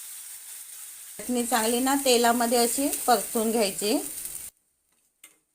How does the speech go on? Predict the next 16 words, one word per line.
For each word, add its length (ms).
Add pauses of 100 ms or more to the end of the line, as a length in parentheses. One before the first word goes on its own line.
(1900)
नंतर 340
मी 180
याच्यामध्ये 500
घालणार 380
आहे 120
हा 260 (600)
कांदा 380
लसूण 380
मसाला. 560 (1500)
आता 160
हे 120
आपण 400 (360)
हलवून 340
घ्यायचं. 440 (1900)
चटणीला 480
जोपर्यंत 500